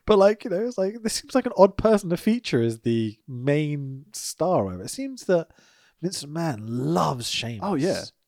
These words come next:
Speaker 1: He's
Speaker 2: 'Cause he
Speaker 1: in all
Speaker 2: loves
Speaker 1: the
Speaker 2: to
Speaker 1: video
Speaker 2: fight.
Speaker 1: package. Yeah, exactly.
Speaker 2: And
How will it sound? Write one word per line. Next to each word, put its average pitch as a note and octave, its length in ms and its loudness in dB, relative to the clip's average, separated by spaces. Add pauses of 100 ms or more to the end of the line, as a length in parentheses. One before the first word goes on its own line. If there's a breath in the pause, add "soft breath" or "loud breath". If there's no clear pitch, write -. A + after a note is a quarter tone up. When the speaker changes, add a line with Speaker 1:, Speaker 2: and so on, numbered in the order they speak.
(640)
Speaker 1:
He's D3+ 120 -6
Speaker 2:
'Cause D#3 80 0
he F3+ 80 2
Speaker 1:
in F3 100 2
all - 60 6
Speaker 2:
loves D#3 100 0
Speaker 1:
the C#3+ 60 -6
Speaker 2:
to D#3 60 4
Speaker 1:
video C#3 220 4
Speaker 2:
fight. C3+ 140 0
Speaker 1:
package. C#3 380 -6
Yeah, C#3 180 -6
exactly. E2 580 -20 (120)
Speaker 2:
And A3+ 160 2